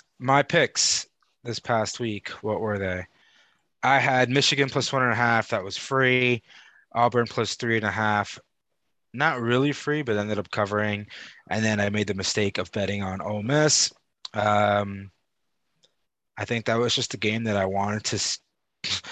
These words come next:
I, I wanted to get my popcorn ready, kinda like Lane Kiffin was telling everyone, "Get your popcorn ready." And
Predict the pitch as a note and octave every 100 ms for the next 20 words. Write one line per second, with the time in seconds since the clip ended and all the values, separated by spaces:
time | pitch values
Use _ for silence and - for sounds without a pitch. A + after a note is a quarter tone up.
0 | - - - - B2 - B2+ B2+ A#2+ C3
1 | D3+ C#3 C3+ C3 A#2 A#2 - C#3+ A#2 G#2
2 | G2 F#2+ F#2 - G#2+ G#2+ G#2+ G#2 A2 A2
3 | A2 A2+ A#2+ A2 G#2 A#2+ A#2+ A2 G2 G2
4 | F#2 G2+ G2+ A2 G#2+ A2+ - A2+ F#2+ F2+
5 | F#2 F2+ F#2+ F#2+ F#2+ F#2 F#2